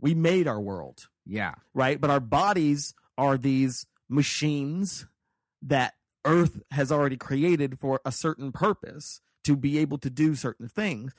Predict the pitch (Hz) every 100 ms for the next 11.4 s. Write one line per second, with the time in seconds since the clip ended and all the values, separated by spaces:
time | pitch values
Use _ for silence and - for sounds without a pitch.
0 | _ - 147 143 143 135 185 202 - 220
1 | 226 151 139 170 - _ _ _ _ _
2 | _ 143 220 208 113 - - - - -
3 | 143 139 156 - _ - 165 190 180 -
4 | 208 220 226 208 190 175 165 131 113 110
5 | 113 113 107 165 170 170 135 110 135 156
6 | 160 156 151 151 135 120 123 120 120 _
7 | _ 151 143 139 147 143 160 147 147 131
8 | _ _ _ _ _ _ _ - _ _
9 | _ - 175 175 165 196 175 170 151 143
10 | 117 - 147 147 - 120 156 156 110 107
11 | 107 104 113 139